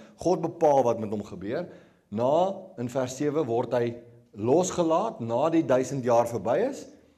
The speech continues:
Hy bring die nasies in opstand teen God,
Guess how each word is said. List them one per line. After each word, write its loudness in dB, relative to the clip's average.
Hy -4
bring 4
die 4
nasies 4
in 0
opstand -2
teen -2
God, 0